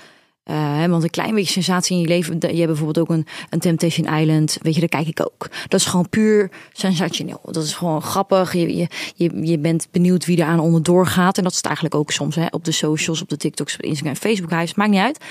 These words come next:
Soms vind je het toch wel dat je denkt, "Oeh, wat is daar gebeurd?" En, eh, ik blijf er niet te veel in hangen, omdat het ook negativiteit in je eigen leven kan veroorzaken. Maar snap wel dat sommige mensen dat wel willen zien.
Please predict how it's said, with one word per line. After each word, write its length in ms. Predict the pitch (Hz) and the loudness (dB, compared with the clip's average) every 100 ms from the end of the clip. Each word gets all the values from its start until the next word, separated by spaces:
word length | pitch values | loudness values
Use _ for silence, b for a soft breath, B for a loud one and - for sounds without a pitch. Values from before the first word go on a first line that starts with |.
| B B B B _ _ - | B B B B _ _ -10
Soms 320 | - 320 - | -2 0 2
vind 180 | - 233 | 2 4
je 60 | 214 | 2
het 100 | - | 2
toch 200 | 330 - | 0 2
wel 340 | 226 220 208 | 4 6 4
dat 160 | 202 196 | 2 0
je 100 | 196 | 0
denkt, 240 | 196 180 | 0 -2
"Oeh, 160 | 262 285 | -2 -2
wat 120 | 170 | -2
is 100 | 180 | -4
daar 100 | 202 | -4
gebeurd?" 680 | - 147 254 202 175 - - - B B B B B | -4 -2 0 -2 -4 -12 -16 -20 B B B B B
En, 280 | 196 196 - - | 0 0 0 -4
eh, 260 | 180 175 165 | -2 -2 -2
ik 220 | - 381 - | 0 0 2
blijf 300 | 247 208 170 | 2 2 0
er 80 | |
niet 140 | 185 175 | -2 -2
te 100 | 180 | -4
veel 220 | 190 175 | -2 -2
in 120 | 170 | 0
hangen, 240 | 165 190 170 | 0 2 2
omdat 220 | 160 165 | 2 0
het 140 | 170 | 0
ook 140 | 165 160 | 0 0
negativiteit 680 | 165 156 175 147 160 151 | 0 0 -4 -4 -4 -4
in 100 | 165 | -4
je 100 | 151 | -4
eigen 280 | - 170 170 | -2 -4 0
leven 280 | 190 208 196 | 0 0 -2
kan 280 | - 202 202 | -2 -2 -2
veroorzaken. 720 | 196 208 208 196 196 196 247 - B B | -2 0 2 2 0 -2 -8 -12 B B
Maar 120 | 254 | -2
snap 200 | 277 254 | -2 0
wel 120 | 339 | 0
dat 140 | 311 | 0
sommige 340 | - 330 349 277 | 0 -2 -2 0
mensen 300 | 254 254 - | 2 2 0
dat 180 | 233 208 | -2 0
wel 160 | 214 | 0
willen 200 | 202 180 | 0 0
zien. 300 | 170 277 170 | 0 0 0